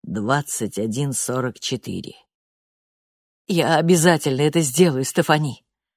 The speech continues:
Я найду тебе дом. Нам». Шорох простыней, спина спряталась. Зато открылась обнажённая грудь.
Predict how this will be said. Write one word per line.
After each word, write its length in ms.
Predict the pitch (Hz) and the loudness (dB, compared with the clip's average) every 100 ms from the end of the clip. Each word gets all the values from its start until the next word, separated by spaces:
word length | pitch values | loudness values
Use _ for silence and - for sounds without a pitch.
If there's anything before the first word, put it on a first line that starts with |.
| _ _ - | _ _ -2
Я 260 | 170 196 | 4 6
найду 400 | 180 196 160 214 | 6 6 6 4
тебе 300 | - 196 185 | 4 4 4
дом. 460 | 165 175 165 120 - _ _ _ - | 4 2 2 0 -8 _ _ _ 0
Нам». 460 | 240 226 160 127 - _ _ _ _ _ _ _ _ _ _ _ _ - | 6 6 4 -2 -10 _ _ _ _ _ _ _ _ _ _ _ _ -18
Шорох 680 | - - 135 139 127 - | -12 -6 -4 -4 -6 -10
простыней, 920 | - 107 - - 90 92 123 156 143 _ _ _ _ | -12 -10 -8 -8 -8 -6 -4 -6 -8 _ _ _ _
спина 520 | - - 127 117 156 | -12 -8 -4 -2 -2
спряталась. 1000 | 175 - 117 107 98 - 78 78 - - _ _ _ _ _ _ | -2 -6 -6 -6 -8 -10 -12 -10 -12 -12 _ _ _ _ _ _
Зато 500 | - 104 117 110 202 | -12 -6 -6 -2 0
открылась 760 | 196 170 - 170 190 190 160 - | 0 -2 -4 -2 0 0 -2 -4
обнажённая 960 | 151 151 156 143 151 165 156 156 156 | -4 -2 -2 -2 -2 -2 -2 -2 -2
грудь. 580 | 143 - 101 180 - - | -4 -6 -6 -10 -14 -16